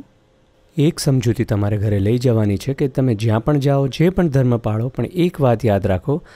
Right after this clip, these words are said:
સૌને એ સમજાવો કે તમારો ધર્મ એ તમારી અંગત બાબત છે.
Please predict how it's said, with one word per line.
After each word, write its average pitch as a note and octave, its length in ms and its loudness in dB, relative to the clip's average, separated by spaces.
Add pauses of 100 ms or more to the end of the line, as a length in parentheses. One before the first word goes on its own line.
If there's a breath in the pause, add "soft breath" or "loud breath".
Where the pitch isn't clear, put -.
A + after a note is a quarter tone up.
(240 loud breath)
સૌને C3 420 2
એ C3 140 2
સમજાવો A2+ 540 2
કે D3 280 -2
તમારો A#2+ 440 2
ધર્મ C3+ 320 0
એ D#3 160 2
તમારી A2+ 460 0
અંગત G#2+ 340 0
બાબત F#2 380 0
છે. F#2 200 -8